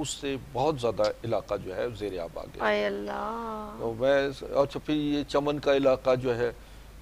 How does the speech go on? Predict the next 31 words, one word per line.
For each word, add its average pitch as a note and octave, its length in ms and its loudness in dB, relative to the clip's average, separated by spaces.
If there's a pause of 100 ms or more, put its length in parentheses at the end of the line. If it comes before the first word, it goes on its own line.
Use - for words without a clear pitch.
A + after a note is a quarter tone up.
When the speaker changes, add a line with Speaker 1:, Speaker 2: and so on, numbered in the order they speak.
Speaker 1:
चमन F3 260 8
ख़ास C3+ 320 6
तौर B2+ 100 2
पे - 140 -8
पूरा C#3 340 2
डूब G2 240 0 (100)
गया। D#2+ 120 -6 (240)
Speaker 2:
Oh C4 140 -6
my G#3 160 -2
God। G3 280 -8 (640)
Speaker 1:
वहाँ C#3+ 240 8
पर D#3+ 200 6
जो, C3+ 360 6 (360)
अ, A#2+ 120 4
पानी C3 360 4
की C3 460 0 (220)
एक A#2+ 120 2
जगह B2 240 4
पे C3 140 2
हमने A#2+ 200 0
देखा, A#2+ 300 0 (160)
तीस F3+ 320 0
फीट - 260 2
पानी B2+ 280 4
ऊपर A2 240 2
आया E2+ 180 -4
हुआ D#2+ 160 -10
था, - 180 -12
क्योंकि E3 280 0
वो E3 100 4
बिल्कुल D3 480 2